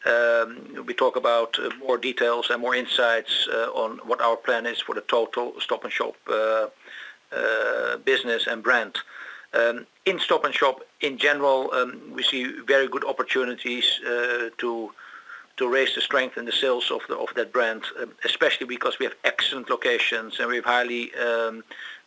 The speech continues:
va-, highly energized teams there. And of course, uh, repositioning and remodeling and, um, and also working on the online side and, um, and, uh, uh, equipping those stores also with a stronger online proposition will be a big help.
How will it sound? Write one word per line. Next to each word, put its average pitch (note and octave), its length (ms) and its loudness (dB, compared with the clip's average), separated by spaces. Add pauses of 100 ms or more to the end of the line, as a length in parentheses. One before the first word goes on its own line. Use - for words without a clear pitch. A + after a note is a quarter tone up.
(120)
va-, C3 220 6
highly B2+ 400 4
energized B2+ 480 2
teams B2 280 -2
there. A2 300 2 (440)
And A#2 80 -10
of - 100 -8
course, B2 420 0
uh, A#2+ 120 -2
repositioning B2 640 0
and A#2+ 80 -2
remodeling A#2+ 600 0
and, A#2 400 -2
um, A2+ 480 -2 (460)
and B2+ 140 -6
also B2+ 180 0
working A#2+ 360 0
on A#2 100 -2
the A2+ 100 -6
online C#3 400 4
side A2+ 380 4 (120)
and, A#2 280 -6
um, A#2 500 -4 (360)
and, A#2 180 -4
uh, B2+ 140 -2 (120)
uh, B2+ 40 -6 (260)
equipping C#3 380 0
those A#2+ 180 2
stores B2 320 2
also A#2 180 -2
with A2+ 140 -10
a A#2+ 340 -2
stronger A#2+ 340 0
online B2 340 0
proposition A#2 640 -2
will A#2 100 -2
be A2+ 140 -4
a A2+ 40 -4
big A2+ 180 0
help. - 280 0